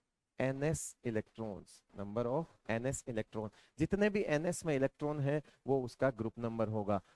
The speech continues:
तो जरा देख के बताओ इसमें group number कौन सा होगा, इसमें group number, ये देखो यहाँ फ़ाइव एस वन है, तो इसमें group number कौन सा हो जाएगा, group number, group number वन,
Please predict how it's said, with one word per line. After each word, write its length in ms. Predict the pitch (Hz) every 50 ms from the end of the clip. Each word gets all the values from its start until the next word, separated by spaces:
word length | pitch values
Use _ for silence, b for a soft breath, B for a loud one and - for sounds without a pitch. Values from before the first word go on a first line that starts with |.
| b b
तो 80 | 127 120
जरा 240 | 113 131 131 135 131
देख 220 | 117 127 143 - -
के 80 | - 151
बताओ 380 | 131 127 - - 127 131 143 - - 139
इसमें 300 | 127 - - 139 135 131
group 200 | 123 127 123 -
number 260 | 131 131 131 127 123 123
कौन 240 | - 120 117 120 120
सा 120 | - 135
होगा, 300 | 123 123 117 117 127 131 - -
इसमें 280 | 123 123 - 139 131 117
group 200 | 120 120 - -
number, 280 | 117 117 113 107 104 - b b b b b
ये 100 | 120 135
देखो 320 | 123 120 113 - 110 95 - _ -
यहाँ 240 | 117 123 127 139 139 - -
फ़ाइव 280 | 131 123 135 139 135
एस 180 | 139 131 - - 113
वन 180 | 120 123 135 127
है, 260 | 127 131 127 120 - b b b b b
तो 80 | - 127
इसमें 300 | 123 - - 127 123 113
group 180 | 123 123 117 127
number 280 | 123 120 120 120 117
कौन 200 | - 120 113 117
सा 120 | 113 - 120
हो 100 | 113 107
जाएगा, 300 | 110 110 110 110 117 113
group 240 | - 107 104 - -
number, 360 | 113 107 107 110 127 139 143 -
group 260 | 98 107 120 - -
number 380 | 113 110 107 104 113 131 160 170 - _ _ _ _ _ _ _ _ _ _ _ _ _ _ _ _ _ _ _ _ _ _ _ _ _ _ _ -
वन, 280 | 80 85 98 95 90